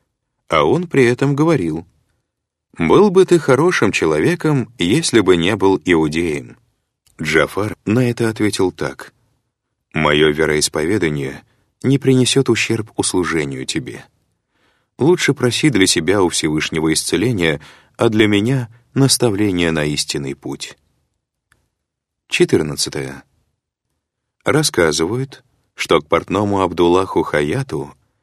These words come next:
часто обращался один из огнепоклонников. Абдуллах шил ему одежду, а тот постоянно расплачивался с ним фальшивыми дирхемами.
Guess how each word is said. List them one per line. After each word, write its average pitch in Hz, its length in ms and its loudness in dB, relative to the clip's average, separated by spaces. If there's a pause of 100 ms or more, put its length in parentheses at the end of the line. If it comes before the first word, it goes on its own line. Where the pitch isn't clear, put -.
(460)
часто 175 400 2
обращался 120 640 2
один 104 300 0
из 107 260 -2
огнепоклонников. 101 1160 -4 (1200)
Абдуллах 73 720 -2
шил 78 220 -4
ему 71 240 -4
одежду, 76 600 -4 (520)
а 117 160 0
тот 196 260 2
постоянно 151 480 2
расплачивался 139 840 0
с - 120 -2
ним 139 260 4 (260)
фальшивыми 123 720 0
дирхемами. 69 760 -4